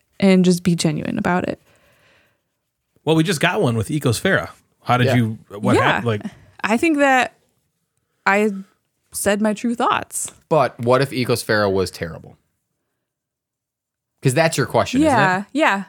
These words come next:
Speaker 1: What if Ecosfera?
Speaker 3: 'Cause Ecosfera is
Speaker 1: That's
Speaker 3: a,
Speaker 1: true.
Speaker 3: a,
Speaker 1: It was
Speaker 3: at
Speaker 1: good.
Speaker 3: least a, like, it's a
Speaker 1: I mean,
Speaker 3: workable game.
Speaker 1: yeah,
Speaker 3: It's, it
Speaker 1: that's
Speaker 3: has very
Speaker 1: true. That's
Speaker 3: fun
Speaker 1: true.
Speaker 3: parts.
Speaker 1: What if it was terrible?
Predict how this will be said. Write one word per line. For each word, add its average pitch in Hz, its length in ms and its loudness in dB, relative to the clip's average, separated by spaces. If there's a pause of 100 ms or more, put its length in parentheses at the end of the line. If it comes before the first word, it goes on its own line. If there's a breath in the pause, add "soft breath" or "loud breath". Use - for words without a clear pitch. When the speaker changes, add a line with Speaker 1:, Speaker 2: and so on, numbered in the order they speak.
(120)
Speaker 1:
What 226 160 2
if 240 120 2
Ecosfera? 240 280 0
Speaker 3:
'Cause 165 140 2 (260)
Ecosfera 220 180 2
is 165 80 0
Speaker 1:
That's 147 120 0
Speaker 3:
a, 240 40 4
Speaker 1:
true. 208 80 2
Speaker 3:
a, 202 140 2
Speaker 1:
It 240 160 -4
was 311 180 0
Speaker 3:
at 302 120 0
Speaker 1:
good. 254 80 2
Speaker 3:
least - 200 0
a, 139 280 0
like, 117 260 -2 (160 soft breath)
it's - 160 -10
a - 20 2
Speaker 1:
I 202 40 2
mean, 320 140 2
Speaker 3:
workable 160 340 0
game. 143 360 0
Speaker 1:
yeah, 135 200 0
Speaker 3:
It's, 247 160 -6
it 98 80 -8
Speaker 1:
that's - 100 0
Speaker 3:
has 185 120 -4
very 214 200 0
Speaker 1:
true. 190 100 -2
That's 196 140 -2
Speaker 3:
fun 92 80 -2
Speaker 1:
true. 190 140 -2
Speaker 3:
parts. 180 360 -6
Speaker 1:
What 214 120 -2
if 208 100 -4
it 220 60 -2
was 202 100 -4
terrible? 185 480 -8